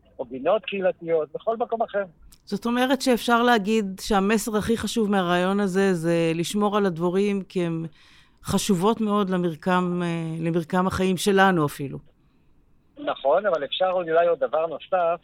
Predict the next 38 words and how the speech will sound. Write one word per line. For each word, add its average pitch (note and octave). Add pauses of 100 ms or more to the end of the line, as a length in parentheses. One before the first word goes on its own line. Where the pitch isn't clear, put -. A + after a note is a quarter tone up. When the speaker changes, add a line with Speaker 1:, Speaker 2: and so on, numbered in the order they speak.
(140)
Speaker 1:
זה C#3+
שכל - (100)
אחד E3+
יכול D#3+
לעזור D#3
לדבורים. A#2+ (360)
Speaker 2:
כן. D#3
Speaker 1:
החל F#3+
מלשתול F3
שתיל F3
צופני D#3+
על D#3+
עדן E3
החלון D#3
בקומה D3
עשרים, D#3+
ב-, C#3+
לא C#3
יודע, C#3
במגדל C3 (100)
מגורים C3+
בתל B2
אביב, D#3 (640)
דרך D#3
מישהו D#3
שבמשרד C#3+
שלו, C#3+
בעבודה C3
שלו, C#3+
את C3+
הגינה E3 (100)
שלהם C#3 (100)
או B2+
את A#2
הבית B2
ספר E3
שלהם, B2 (580)
אה, B2+